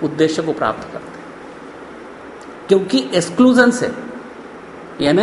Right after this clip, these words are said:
ये, ये नहीं, ये नहीं कहने से हम क्या अशिव, अशिव है कुछ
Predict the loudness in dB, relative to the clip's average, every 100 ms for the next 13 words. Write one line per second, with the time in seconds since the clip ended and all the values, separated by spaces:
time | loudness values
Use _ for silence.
0 | 4 0 -10 -14 -16 -8 2 4 4 2
1 | -2 -6 0 4 6 6 6 6 6 6
2 | 6 4 4 4 2 -2 -8 -12 -14 -14
3 | 0 6 6 6 2 -8 -14 -14 -16 -12
4 | 2 4 4 2 -2 -10 -14 -8 0 0
5 | 4 2 4 2 6 6 6 4 4 0